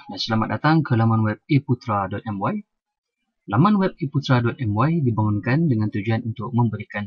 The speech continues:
peluang dan juga pendedahan baru kepada semua peniaga dan juga usahawan di luar sana dalam memasarkan produk mereka secara online. Konsep yang diguna pakai oleh laman web ePutra mudah saja. ePutra akan bertindak sebagai satu platform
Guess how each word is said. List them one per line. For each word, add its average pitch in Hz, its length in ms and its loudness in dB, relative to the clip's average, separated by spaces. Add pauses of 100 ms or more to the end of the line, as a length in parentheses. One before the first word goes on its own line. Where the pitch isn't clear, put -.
peluang 143 400 -2 (160)
dan 123 240 2
juga 107 240 -2
pendedahan 95 560 -8
baru 120 240 -2
kepada - 320 -10
semua 180 400 0
peniaga 131 400 4
dan 113 80 4
juga 107 240 -2
usahawan 104 480 -6
di 95 160 -10
luar 95 80 -12
sana 117 400 -4 (400)
dalam 117 320 4
memasarkan 110 640 0
produk 123 320 0
mereka 110 320 -2
secara 104 320 -6
online. 104 480 0 (800)
Konsep 131 560 0
yang 135 320 6
diguna 127 240 6
pakai - 320 -2
oleh 110 320 -2 (160)
laman 110 320 -2
web - 80 -14
ePutra 123 480 0
mudah 104 240 0
saja. 98 320 -8 (720)
ePutra 185 480 0
akan 143 320 2
bertindak 127 320 2
sebagai 117 320 -2
satu - 400 -4
platform 135 560 -2